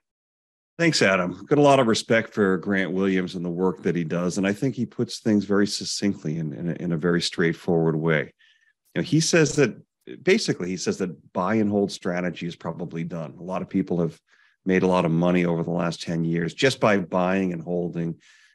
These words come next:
the market, or certainly by buying, holding, buying and holding certain stocks, fang stocks, for example. It didn't really take much other than just staying in it, which is difficult to do.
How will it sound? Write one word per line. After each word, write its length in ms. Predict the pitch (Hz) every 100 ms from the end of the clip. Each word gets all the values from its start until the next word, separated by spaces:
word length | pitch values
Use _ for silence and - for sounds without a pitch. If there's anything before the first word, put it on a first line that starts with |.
| _ _ _ _ 135
the 140 | 131
market, 420 | 151 170 - -
or 420 | - 110 107 107 -
certainly 400 | - 139 110 95
by 160 | 87
buying, 300 | 87 95 95
holding, 520 | 92 95 92 92 87 - - -
buying 360 | 92 95 95 87
and 80 |
holding 380 | 92 92 90 78 -
certain 320 | - 101 78 -
stocks, 580 | - 90 65 - - -
fang 300 | - 87 95
stocks, 400 | - - 65 -
for 160 | - 60
example. 500 | - 64 - - - _ _ - - _
It 140 | - 117
didn't 260 | 151 196
really 220 | 139 127
take 400 | 117 - 110 -
much 260 | 85 67 -
other 220 | 87 87
than 240 | 82 80 80
just 600 | - 113 104 - - -
staying 580 | - 101 95 87 76
in 140 | 92 82
it, 160 | 58
which 220 | - 123 160
is 100 | 143
difficult 520 | 156 156 147 127 117
to 100 | 104
do. 340 | 104 92 -